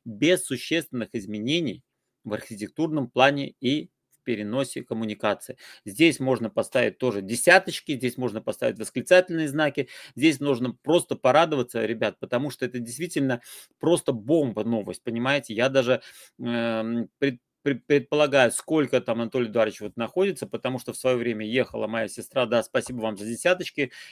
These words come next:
Можно ещё, не, не, не, не жалейте рук, не жалейте пальцев, отбивайте десяточки, нули и так далее, потому что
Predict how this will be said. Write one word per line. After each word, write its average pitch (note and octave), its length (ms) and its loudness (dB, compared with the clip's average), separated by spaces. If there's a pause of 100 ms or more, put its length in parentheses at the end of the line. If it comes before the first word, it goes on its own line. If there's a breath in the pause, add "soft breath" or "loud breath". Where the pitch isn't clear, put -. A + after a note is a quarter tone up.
(100)
Можно A#2+ 380 0
ещё, E3+ 360 4
не, C#3+ 180 2
не, B2 280 -2 (120)
не, B2+ 360 -2 (220 loud breath)
не B2+ 140 0
жалейте C#3 460 0
рук, E3+ 320 0 (140)
не B2 100 -2
жалейте A#2 380 -4
пальцев, E3+ 420 4
отбивайте A#2 520 0
десяточки, D3+ 580 -2
нули B2+ 320 -2
и D3 40 0
так C3+ 220 -4
далее, C#3+ 320 2 (320 loud breath)
потому C3 340 0
что - 340 4